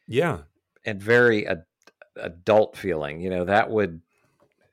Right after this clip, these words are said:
Speaker 2: yeah, that felt out of place. Yeah. There's weird, I don't know. Th-, it's definitely the, the tone is strange. And, and also I,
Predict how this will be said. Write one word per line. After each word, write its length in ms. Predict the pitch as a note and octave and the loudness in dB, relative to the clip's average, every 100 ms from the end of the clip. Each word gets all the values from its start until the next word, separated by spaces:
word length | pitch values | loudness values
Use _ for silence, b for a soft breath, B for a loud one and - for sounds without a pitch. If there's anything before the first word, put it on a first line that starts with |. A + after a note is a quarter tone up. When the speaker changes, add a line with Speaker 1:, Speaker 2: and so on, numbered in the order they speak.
| B B _ | B B _
Speaker 2:
yeah, 120 | G2 | -2
that 260 | G2+ A2+ - | 2 2 2
felt 300 | A#2 A2 - | 0 0 2
out 200 | G2+ F#2 | 0 0
of 140 | - | -4
place. 480 | - G2+ D#2+ - - | -4 -2 -2 -8 -6
Yeah. 300 | G2 G2 F#2+ | -4 -2 -2
There's 220 | G2+ G2+ | -4 -8
weird, 680 | G2+ B2 C#3 C#3+ C3+ A#2+ A#2 _ b b b b b b b b b _ _ _ - B B | -8 -4 -2 -2 -2 -6 -12 _ b b b b b b b b b _ _ _ -20 B B
I 100 | G2+ | -6
don't 160 | G2 F2+ | -4 -4
know. 280 | E2+ D#2 D#2 B B _ | -4 -8 -10 B B _
Th-, 280 | G2+ - G#2+ G2+ | -14 -12 -14 -12
it's 260 | G#2+ - | -14 -14
definitely 500 | - C#3 C3+ B2 A2 | 0 0 0 -4 -6
the, 180 | F#2+ F#2 - _ | -4 -6 -8 _
the 120 | G2 | -16
tone 560 | - - G#2 G2+ F#2 F2 | -16 -10 -8 -6 -6 -8
is 140 | D#2+ | -10
strange. 680 | - - E2+ E2 D2 C#2+ D2+ | -14 -10 -8 -8 -10 -14 -12
And, 260 | E2 E2+ - _ | -12 -12 -16 _
and 160 | G#2 G#2+ | -8 -2
also 560 | A#2+ C#3 C3 G#2+ G#2+ - | 0 0 0 -2 -2 -8
I, 220 | - | -12